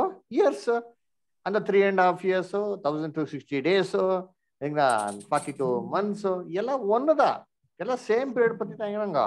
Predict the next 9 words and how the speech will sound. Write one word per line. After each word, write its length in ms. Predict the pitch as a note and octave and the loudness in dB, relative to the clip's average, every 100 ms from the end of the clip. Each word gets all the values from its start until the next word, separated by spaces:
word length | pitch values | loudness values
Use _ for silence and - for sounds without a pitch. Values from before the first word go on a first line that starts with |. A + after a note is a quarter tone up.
| F#2 F#2 | 0 -8
அங்க 140 | B2+ C3+ | -12 -8
பேசுறாரா 640 | E3 F#3 F#3 E3 B2 F#2+ - _ _ _ _ - | -4 -4 0 2 2 0 -8 _ _ _ _ -4
இல்லைங்களா? 360 | F#3+ D#3 C#3+ F3 B2+ G#2 | -2 -2 -2 0 -2 -4
இதுக்கு 260 | E3 F3+ F3+ | -6 -4 -2
நான் 200 | E3 D#3+ | -2 -2
கிராஸ் 380 | E3+ F#3+ - F3 | -2 -2 -2 0
ரெஃபரன்ஸ் 420 | D3+ D3 D#3+ D3 | 0 -2 -6 -4
கூட 140 | D3+ | -6
நாங்க 240 | D3 D#3+ | -6 -4